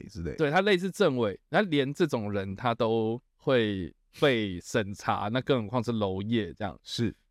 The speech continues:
Speaker 2: 对，所以我就觉得，OK，这个其实也可以聊很久啦。总之呢，我们现在要回到的是 <laughs>六四天安门啊，就是说中国一直很怕这件事情，很怕讨论这件事情，也很怕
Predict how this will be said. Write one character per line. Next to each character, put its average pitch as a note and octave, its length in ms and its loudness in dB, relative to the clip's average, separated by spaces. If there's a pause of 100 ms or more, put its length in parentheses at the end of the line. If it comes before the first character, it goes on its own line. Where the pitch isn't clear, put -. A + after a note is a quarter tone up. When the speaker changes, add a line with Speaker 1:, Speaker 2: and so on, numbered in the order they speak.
Speaker 2:
对， C3+ 80 0
所 A#3+ 140 0
以 B3+ 40 2
我 E3+ 160 2
就 A3 80 4
觉 G#3 140 2
得， F#3 180 0 (140)
OK， C#3 220 4
这 C#4+ 120 -2
个 A3 140 4
其 - 180 -6
实 D#3+ 120 -4
也 E3 100 4
可 D#3+ 100 -6
以 E3 120 2
聊 A#2+ 280 2
很 B2+ 240 -2
久 B2+ 240 0
啦。 G2+ 200 -2
总 A#2 180 -4
之 F3+ 160 -4
呢， A3 160 2
我 D#3 80 2
们 B2+ 100 0
现 F3+ 140 2
在 E3 120 4
要 B2 220 2
回 A#2 320 -2
到 E3+ 200 4
的 B2+ 180 2
是 D#3 120 -2
<laughs> F3+ 120 0
六 F#3+ 220 4
四 F#3+ 120 -4
天 E3+ 160 2
安 E3+ 180 6
门 C3+ 260 0
啊， A2 120 0 (120)
就 G#3+ 80 4
是 A3 40 2
说 A#3 240 4 (280)
中 B3+ 160 4
国 G3 100 4
一 G3+ 60 2
直 E3 120 4
很 C#3 180 4
怕 B2 360 0
这 A2 100 0
件 A2 220 0
事 A2 180 -6
情， E2+ 220 -6
很 G2+ 180 -4
怕 C3+ 180 0
讨 - 260 -2
论 G#2+ 200 0
这 G#2 140 -2
件 G#2 140 -2
事 G#2+ 160 -4
情， F#2 120 -6
也 G2 140 -2
很 G2 220 -10
怕 B2+ 260 2